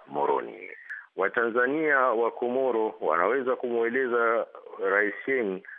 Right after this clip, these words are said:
kwamba wanataka uraia pacha, kwa vile Watanzania wanaoishi hapa Komoro hawafaidiki na uraia pacha, ambao wanahisi kwamba uraia huo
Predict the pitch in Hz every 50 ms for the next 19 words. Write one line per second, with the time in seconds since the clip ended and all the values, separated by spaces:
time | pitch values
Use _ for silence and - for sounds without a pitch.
0 | - _ _ - 95 101 104 104 101 104 104 101 101 98 92 - - - 107 110
1 | 110 110 113 113 - 139 143 120 - 123 113 110 107 107 104 104 101 101 98 -
2 | 104 101 87 - 67 64 60 - - _ _ _ - 92 90 - 123 135 127 127
3 | 123 117 117 113 107 - 117 110 110 101 110 110 113 135 139 120 101 95 90 -
4 | - - - - - - 95 107 107 110 110 113 127 139 131 - 123 120 123 120
5 | - 120 107 - 117 110 123 131 127 107 95 90 - - - - _ - 110 107
6 | 110 110 - - 113 113 117 131 151 104 - - 107 98 95 92 92 90 92 90
7 | 87 87 87 90 90 - - 120 113 107 - - 90 85 - - - - - -
8 | 73 76 85 110 110 110 110 107 104 101 98 92 - 107 107 107 104 107 104 131
9 | 147 - - 139 120 - 117 110 104 95 90 90 85 82 - - - - - -
10 | 92 98 104 107 104 107 107 107 107 113 131 143 139 127 110 110